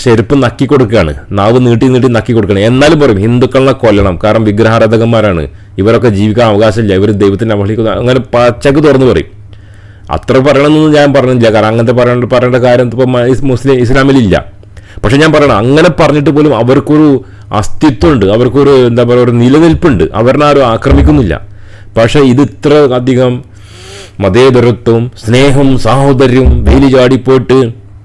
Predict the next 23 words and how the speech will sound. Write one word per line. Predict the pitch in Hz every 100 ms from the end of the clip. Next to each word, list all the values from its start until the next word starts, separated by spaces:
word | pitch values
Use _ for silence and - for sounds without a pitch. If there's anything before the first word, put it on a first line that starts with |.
| - - - -
മൂക്കിൽ | 107 107 110 139
പെ-, | 139 131 120
പെ-, | 117 110 117
പെണ്ണ് | 113 127
കിട്ടാതെ | 135 110 131 135
മൂക്കിൽ | 123 117 135
പല്ല് | 127 127 127
മുളച്ചിരിക്കുന്ന | 131 127 131 120 123 123
കുറേ | 113 113 123 123 120 - - -
കോന്തപ്പന്മാരുടെ | 107 120 117 131 131 131 127 127
ഭാര്യമാരായിട്ട് | 120 113 123 127 127 127 117 131 123
നടക്കുന്ന | 123 117 123 123
ആൾക്കാരും | 123 120 131 120 120
ഇതൊക്കെ | 117 131 131 147
ഉണ്ടായിട്ടെന്താ | 131 131 139 151 147
കാര്യം? | 143 143 139
ഏറ്റവും | 104 110 107 - 147 143
തെറി | 123 117 135
കേൾക്കുന്നതും, | 120 104 113 110 123 135 127
ഏ, | 113
തീവ്രവാദി | 98 104 110 117
വിളി, | 127 123
ഏ, | 135 120 113